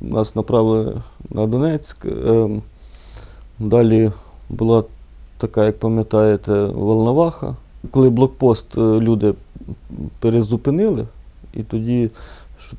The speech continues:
що блокпост, е, не закріпився, і просто тоді, що розстріляли їх.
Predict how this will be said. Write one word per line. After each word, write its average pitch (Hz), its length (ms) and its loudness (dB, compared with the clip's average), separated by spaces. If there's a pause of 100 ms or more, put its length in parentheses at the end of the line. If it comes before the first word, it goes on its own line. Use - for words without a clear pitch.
(140)
що - 160 -4
блокпост, 117 600 -2 (100)
е, 113 40 0 (420)
не 117 180 0
закріпився, 123 840 0 (120)
і 117 100 -2
просто 113 480 -4 (100)
тоді, 113 180 -2
що 113 180 -2
розстріляли 107 520 -4
їх. - 300 -14